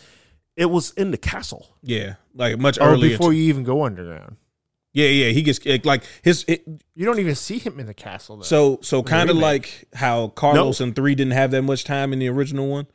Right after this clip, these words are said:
Speaker 1: Mm-hmm.
Speaker 2: and now he has a
Speaker 1: Now
Speaker 2: whole
Speaker 1: he's like a
Speaker 2: thing.
Speaker 1: whole, he's like in the whole
Speaker 2: The
Speaker 1: game
Speaker 2: same thing
Speaker 1: now.
Speaker 2: they did for Luis was, like, in the original, it was like, hey, he shows
Speaker 1: Greatly
Speaker 2: up
Speaker 1: expanded.
Speaker 2: and it's like, hey, uh, we got stuck in this house, and then we got out, and then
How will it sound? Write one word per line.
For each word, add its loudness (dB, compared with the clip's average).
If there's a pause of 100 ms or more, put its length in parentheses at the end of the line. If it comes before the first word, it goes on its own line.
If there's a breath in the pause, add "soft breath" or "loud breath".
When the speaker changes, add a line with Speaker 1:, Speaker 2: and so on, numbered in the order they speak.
Speaker 1:
Mm-hmm. 2
Speaker 2:
and 0
now 0
he 2
has 2
a -4
Speaker 1:
Now 4
Speaker 2:
whole 6
Speaker 1:
he's 2
like 0
a 0
Speaker 2:
thing. 4
Speaker 1:
whole, -2
he's -2
like -2
in -2
the -2
whole 4
Speaker 2:
The 4
Speaker 1:
game 0
Speaker 2:
same 4
thing 2
Speaker 1:
now. 2
Speaker 2:
they 2
did 2
for -2
Luis 2
was, -4
like, -2
in -2
the -4
original, 2
it 2
was -2
like, 2
hey, 4
he 2
shows 4
Speaker 1:
Greatly 4
Speaker 2:
up 0
Speaker 1:
expanded. -6
Speaker 2:
and 0
it's -2
like, 2
hey, 4
uh, -2
we -6
got 0
stuck 0
in 0
this -4
house, 2
and -4
then -2
we -2
got 2
out, 0
and -6
then -4